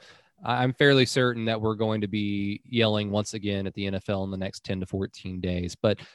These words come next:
Speaker 2: that's not what we're here for. Gentlemen, as we turn the page to, let's see, we can talk recruiting, we can talk playoff rankings, which just came out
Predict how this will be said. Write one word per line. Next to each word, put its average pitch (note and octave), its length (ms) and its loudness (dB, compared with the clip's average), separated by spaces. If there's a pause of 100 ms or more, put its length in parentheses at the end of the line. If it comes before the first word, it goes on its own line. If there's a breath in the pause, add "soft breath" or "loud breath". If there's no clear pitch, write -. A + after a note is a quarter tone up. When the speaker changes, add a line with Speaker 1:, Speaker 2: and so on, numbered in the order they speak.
Speaker 2:
that's A3+ 220 6
not A#3+ 220 6
what G3+ 140 6
we're F3 120 10
here G3 240 8
for. G2+ 440 0 (200)
Gentlemen, C#3+ 320 6
as B2 160 4
we A#2+ 400 2 (460)
turn G3+ 200 8
the F#3 60 6
page D#3 640 4
to, C3+ 720 6
let's C3+ 240 2
see, G#2+ 380 -2
we A2+ 100 0
can B2+ 140 -6
talk A2+ 260 4
recruiting, C#3+ 640 6
we B2 80 4
can A#2 140 -4
talk G2 240 0
playoff C3 340 4
rankings, A#2+ 380 2
which A2+ 100 0
just G#2+ 220 -2
came A2 240 2
out G#2 360 0